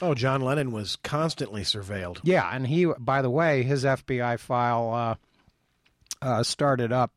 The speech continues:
Speaker 2: uh, r-, right after the Free John Sinclair concert.
Speaker 1: Right here in town, yeah.
Speaker 2: As, uh, the nation's, uh, John Wiener, uh, has, uh, explored in a couple of books, uh, investigating the John Lennon F B I file.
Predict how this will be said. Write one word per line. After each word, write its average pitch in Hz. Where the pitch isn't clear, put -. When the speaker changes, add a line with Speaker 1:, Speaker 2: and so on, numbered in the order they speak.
Speaker 2:
uh, 117
r-, 113
right 139
after 139
the 117
Free 139
John 123
Sinclair 131
concert. 113
Speaker 1:
Right 107
here 113
in 107
town, 117
yeah. 104
Speaker 2:
As, 117
uh, 117
the 117
nation's, 117
uh, 123
John 117
Wiener, 123
uh, 117
has, 117
uh, 123
explored 139
in 123
a 113
couple 127
of 110
books, 135
uh, 127
investigating 123
the 113
John 117
Lennon 117
F 113
B 113
I 123
file. 117